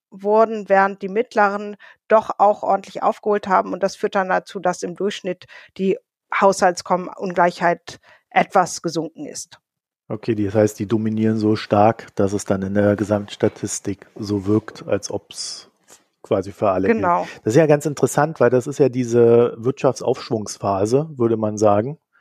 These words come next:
Speaker 1: Ja.
Speaker 2: Und von der hat dann schlichtweg die Mittelschicht profitiert, so wie man das ja eigentlich so instinktiv auch denken würde. Bloß wenn die niedrigen Einkommensschichten davon nicht profitieren vom Wirtschaftsaufschwung, dann könnte man ja schon sagen,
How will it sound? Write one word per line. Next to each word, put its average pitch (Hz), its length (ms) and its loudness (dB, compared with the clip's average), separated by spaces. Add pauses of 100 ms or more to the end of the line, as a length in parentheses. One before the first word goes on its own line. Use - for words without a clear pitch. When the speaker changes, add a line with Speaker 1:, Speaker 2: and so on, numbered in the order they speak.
(520)
Speaker 1:
Ja. 214 220 2
Speaker 2:
Und 117 300 -2
von 117 220 -2
der 117 180 8
hat 127 160 2
dann 120 140 0
schlichtweg 123 380 -2
die 113 100 -2
Mittelschicht 117 640 -2
profitiert, 117 760 2
so 104 160 -4
wie 117 120 -2
man 113 200 0
das 110 220 2
ja 110 180 -2
eigentlich 110 920 -2 (320)
so 113 180 -4
instinktiv 127 600 -6
auch 113 160 0
denken 117 480 -2
würde. 113 360 4 (440)
Bloß 123 580 0
wenn 110 120 -10
die 107 220 -8 (180)
niedrigen 151 640 0
Einkommensschichten 135 920 -4
davon 117 340 2
nicht 151 300 -6
profitieren 107 800 0
vom 95 200 -10
Wirtschaftsaufschwung, 92 960 -2
dann 90 140 -8
könnte 147 180 -4
man 123 100 -4
ja 123 40 -2
schon 117 220 -4
sagen, 113 400 2